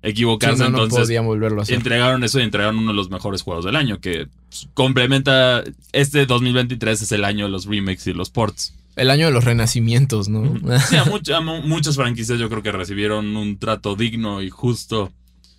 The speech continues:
Speaker 1: del pasado, por, porque muchos, porque las nuevas simplemente están tratando juegos de servicios. Es una tendencia que ya hemos visto. Y, pues, bueno, los números no mienten.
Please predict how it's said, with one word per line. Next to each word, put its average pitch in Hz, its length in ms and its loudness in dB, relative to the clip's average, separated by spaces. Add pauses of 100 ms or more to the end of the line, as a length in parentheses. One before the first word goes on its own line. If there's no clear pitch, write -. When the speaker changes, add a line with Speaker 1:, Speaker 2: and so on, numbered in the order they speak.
(220)
Speaker 1:
del 110 220 0
pasado, 165 540 0 (200)
por, 143 220 -2 (240)
porque 139 280 0
muchos, 147 540 0
porque 151 200 0
las 165 140 2
nuevas 185 320 2
simplemente 151 400 -2
están 143 220 0
tratando 127 360 -4
juegos 117 200 -4
de 101 100 -4
servicios. 98 420 -4
Es 107 100 -8
una 110 180 -2
tendencia 98 420 -4
que 92 120 -4
ya 92 100 -2
hemos 95 240 -4
visto. 113 440 -4 (680)
Y, 92 540 -2 (160)
pues, - 140 -12
bueno, 127 300 2 (640)
los 139 220 4
números 160 300 2
no 160 80 0
mienten. 143 420 0